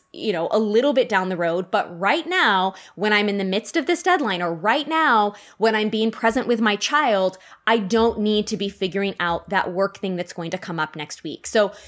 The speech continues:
noticing it in those moments and releasing. And I think that that's what the noting practice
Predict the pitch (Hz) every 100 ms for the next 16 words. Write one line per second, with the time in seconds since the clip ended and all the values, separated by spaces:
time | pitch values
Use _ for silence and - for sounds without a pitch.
0 | - - 202 214 226 277 311 - 294 277
1 | - 220 202 202 185 175 175 170 - 190
2 | 180 175 175 - _ 170 190 185 175 170
3 | - 80 - - _ _ _ _ - 226
4 | 233 262 294 311 240 220 233 226 202 196
5 | 196 208 226 196 185 - 190 190 175 147
6 | -